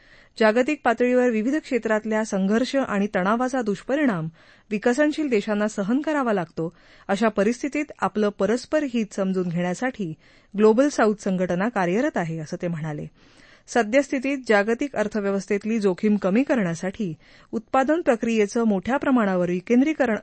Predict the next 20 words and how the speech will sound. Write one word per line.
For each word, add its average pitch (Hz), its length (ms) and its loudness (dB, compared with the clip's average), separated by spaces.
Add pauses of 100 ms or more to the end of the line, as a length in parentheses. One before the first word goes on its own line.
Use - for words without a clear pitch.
करण्याची 185 420 -2
आवश्यकता 175 540 -6
असल्याचं 180 520 -2 (400)
जयशंकर 185 480 -2
म्हणाले. 160 380 -6 (540)
जगभरातल्या 269 600 4
देशांच्या 240 540 0
विकास 226 420 0
योजनात 196 400 0 (400)
ग्लोबल 220 280 4
साऊथनं 247 420 0
मोठी 226 300 -2
भूमिका 214 380 0
घ्यावी, 190 360 -4 (320)
असं 208 240 -2 (100)
केंद्रीय 220 360 2
अर्थमंत्री 214 580 0
निर्मला 196 420 0
सीतारामन 190 520 -2
यांनी 185 260 -4